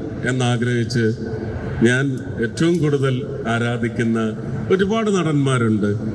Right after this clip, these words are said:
ശ്രീ എം ജി ആറിൻ്റെ ആയിരത്തിൽ ഒരുവൻ സിനിമയിലെ ഒരു പാട്ടാണ് നമുക്ക് "We should all get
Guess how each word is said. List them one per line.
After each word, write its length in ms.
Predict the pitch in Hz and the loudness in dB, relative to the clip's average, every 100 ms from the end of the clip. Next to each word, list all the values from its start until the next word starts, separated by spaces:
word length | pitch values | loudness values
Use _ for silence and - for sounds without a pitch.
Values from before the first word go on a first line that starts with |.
| 95 98 | -4 0
ശ്രീ 160 | 139 131 | 2 4
എം 80 | 123 131 | 2 2
ജി 100 | 156 160 | 2 2
ആറിൻ്റെ 360 | 147 127 123 117 113 110 113 113 117 | 2 2 2 2 0 -2 -6 -2 0
ആയിരത്തിൽ 440 | 131 135 135 131 127 | 2 2 2 0 2
ഒരുവൻ 260 | 117 117 113 110 | 2 2 0 0
സിനിമയിലെ 560 | 123 113 113 110 107 107 104 110 107 110 123 | 0 2 2 2 2 0 -2 -4 -6 -2 0
ഒരു 100 | 123 117 | 0 0
പാട്ടാണ് 500 | 120 123 117 98 95 107 | 0 -2 -2 -2 0 0
നമുക്ക് 260 | 117 110 113 | 0 -2 -2
"We 80 | 120 | -2
should 180 | 113 131 127 | -2 0 0
all 120 | 139 120 | 0 0
get 140 | 117 | -2